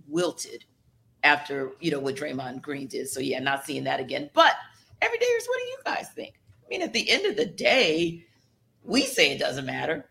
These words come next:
but your opinion, your thoughts, your feedback actually counts. So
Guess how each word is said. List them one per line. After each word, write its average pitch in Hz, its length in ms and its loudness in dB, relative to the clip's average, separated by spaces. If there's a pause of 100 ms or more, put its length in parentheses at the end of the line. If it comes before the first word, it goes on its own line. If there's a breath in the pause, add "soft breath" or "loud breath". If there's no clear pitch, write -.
but 415 140 -6
your 440 120 0 (1400)
opinion, 311 420 -6 (340)
your 370 140 -4
thoughts, - 440 -12 (220)
your 294 140 -2
feedback 190 540 -2
actually 160 400 4
counts. 139 380 0
So 175 280 4